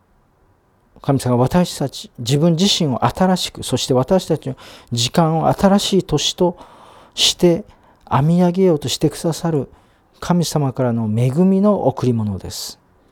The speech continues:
私たち皆が私たちのために、私たちの前を先立って進まれる神様と共に二千十四年に入っていきましょう。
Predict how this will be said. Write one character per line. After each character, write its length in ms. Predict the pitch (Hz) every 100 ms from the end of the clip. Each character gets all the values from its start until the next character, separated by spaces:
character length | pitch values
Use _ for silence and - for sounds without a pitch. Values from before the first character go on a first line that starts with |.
| _ _ _ _
私 320 | 131 143 147
た 80 | 139
ち 140 | - 143
皆 280 | 160 147
が 160 | 110 98
私 360 | 104 156 180 -
た 120 | 160
ち 80 | 156
の 80 |
た 160 | 143 147
め 160 | 156 147
に、 140 | 120 - - -
私 380 | 131 139 190 185
た 140 | 190 160
ち 120 | 165
の 120 | 139
前 340 | 156 180 156
を 160 | 113 - -
先 320 | - 156 226
立 120 | 226
っ 60 | 220
て 200 | - 160
進 260 | - -
ま 60 | 127
れ 100 | 120
る 80 | 110
神 240 | 135 131
様 300 | - 117 113
と 340 | - 151 156 -
共 280 | 160 175 175
に 160 | 170 - - - -
二 100 | 139
千 300 | 143 160 135
十 200 | 113 139
四 140 | 151 151
年 220 | 143 127
に 80 | 147
入 200 | - 180
っ 20 |
て 180 | - 127
い 60 |
き 80 | 107
ま 100 | 95
し 120 | - -
ょ 80 | _ _ _ _ _ _ _ _ _ _
う。 60 | -